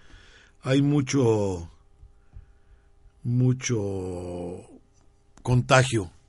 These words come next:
Por eso es importante el uso de los preservativos famosos, por eso la insistencia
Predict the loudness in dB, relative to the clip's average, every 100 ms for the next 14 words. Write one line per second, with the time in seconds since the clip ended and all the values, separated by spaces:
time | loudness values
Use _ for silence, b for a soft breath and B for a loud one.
0 | _ b b b b b b b b b
1 | 2 6 8 6 2 0 0 -2 0 0
2 | 2 2 4 4 2 -2 -4 -6 -8 -4
3 | -4 -6 -4 -4 -4 -8 -4 0 0 0
4 | -6 -4 -4 -2 -4 -4 -6 -6 -2 -2
5 | -2 -6